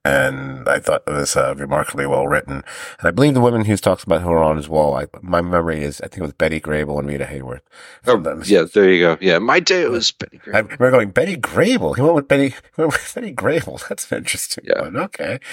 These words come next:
Speaker 2: And
Speaker 1: Um,
Speaker 2: again, I, th-, th-, just to touch on it, move on. I love the scene when he's talking to William over the chess board, and, like, uh,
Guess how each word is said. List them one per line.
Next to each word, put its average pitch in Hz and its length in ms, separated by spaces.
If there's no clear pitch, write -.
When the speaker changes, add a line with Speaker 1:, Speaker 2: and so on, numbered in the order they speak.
Speaker 2:
And 147 140
Speaker 1:
Um, 113 60
Speaker 2:
again, 120 300
I, 131 180
th-, 120 300
th-, 117 180
just - 240
to 107 180
touch - 240
on 123 160
it, 117 100
move 110 240
on. 110 240
I 127 120
love 107 360
the 135 100
scene 139 600
when 107 120
he's 110 180
talking 120 320
to 110 60
William 113 540
over 110 280
the 98 420
chess - 640
board, 117 580
and, 98 160
like, 98 220
uh, 78 140